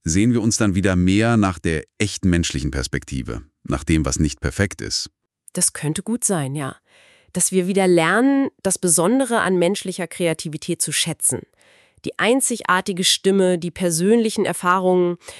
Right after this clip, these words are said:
Speaker 2: ja, vielleicht sogar die Fehler, die das Menschliche ja ausmachen. Es könnte uns dazu bringen, bewusster zu werden, was wir konsumieren, aber auch, was wir vielleicht selbst in die Welt setzen wollen.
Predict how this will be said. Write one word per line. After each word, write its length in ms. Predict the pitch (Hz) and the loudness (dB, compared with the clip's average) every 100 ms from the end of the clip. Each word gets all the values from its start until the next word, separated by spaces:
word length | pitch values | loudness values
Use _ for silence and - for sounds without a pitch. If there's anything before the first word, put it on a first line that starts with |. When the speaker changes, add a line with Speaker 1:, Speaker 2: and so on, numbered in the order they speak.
| - _ - | -20 _ -4
Speaker 2:
ja, 120 | 190 | -2
vielleicht 260 | 202 175 - | 0 0 0
sogar 200 | 214 190 | -2 0
die 100 | 196 | -4
Fehler, 680 | - 214 320 240 151 143 - | -2 2 4 4 2 -2 -6
die 80 | 170 | -4
das 180 | 165 165 | -2 0
Menschliche 680 | 165 - 175 - 160 156 156 | 0 0 -6 -4 -4 -4 -6
ja 180 | 131 | -4
ausmachen. 640 | 78 214 - - - - 214 _ - - - - | 0 0 0 -4 -10 -16 -18 _ -20 -20 -18 -12
Es 140 | - | -2
könnte 260 | 180 202 226 | 2 2 2
uns 200 | 247 - | 0 -2
dazu 320 | 220 - 165 | -2 -4 -4
bringen, 360 | 165 196 262 - _ _ _ | 0 2 2 0 _ _ _
bewusster 600 | 190 156 202 285 - 262 | -4 0 0 2 0 -2
zu 240 | - 196 165 | -2 -2 0
werden, 400 | 165 180 233 - - - | 0 2 0 -4 -10 -6
was 240 | 170 - | -4 -2
wir 120 | 160 | -4
konsumieren, 840 | - - 165 170 196 214 262 311 - | -6 0 2 2 2 4 4 4 2
aber 240 | 185 185 170 | 0 2 0
auch, 220 | 185 - _ _ | -2 -8 _ _
was 280 | 170 185 - | -2 -2 0
wir 100 | 196 | -4
vielleicht 340 | 185 160 - | -2 -4 -2
selbst 400 | 160 190 233 - | 0 0 0 -2
in 120 | 170 | -4
die 120 | 147 131 | -4 -6
Welt 220 | 123 - | -6 -6
setzen 380 | 120 - 127 71 | -4 -4 -4 -6
wollen. 320 | 67 - | -10 -12